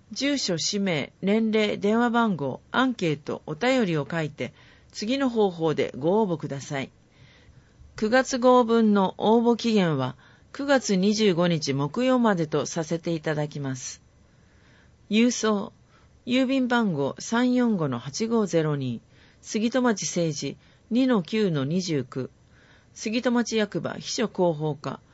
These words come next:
広報九月号宛て。メールでの応募、エイチアイエスエイチオーケーオーエイチオーアットマーク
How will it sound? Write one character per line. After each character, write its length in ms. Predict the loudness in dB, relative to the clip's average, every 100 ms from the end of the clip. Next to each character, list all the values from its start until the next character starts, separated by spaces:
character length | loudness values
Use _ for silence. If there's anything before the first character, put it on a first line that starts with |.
| _ _ _
広 220 | 2 2
報 240 | 4 2 0
九 180 | -4 -2
月 280 | 0 0
号 360 | 2 2 2 -2
宛 100 | -8
て。 240 | -4 -6 -6 _ _ _ _ _ _ _ _ _ _ _ _ _ _ 0
メ 200 | 4 4
ー 20 |
ル 100 | 4
で 140 | 2
の 240 | 2 0 -2
応 60 |
募、 200 | -4 -8 -12 _ -20 _ _ _ -4
エ 100 | -2
イ 80 | -2
チ 220 | 0 0
ア 120 | 0
イ 120 | -2 -4
エ 100 | -4
ス 160 | -2 0
エ 60 |
イ 60 | 0
チ 220 | -2 0
オ 180 | 0 0
ー 20 |
ケ 280 | 0 0 2
ー 40 |
オ 180 | 2 2
ー 40 | 2
エ 40 |
イ 140 | -2
チ 200 | -4 -4
オ 280 | -2 -2 -6 _
ー 60 | -8
ア 20 |
ッ 40 |
ト 200 | -4 -2
マ 160 | 2 2
ー 40 | 0
ク 260 | -8 -10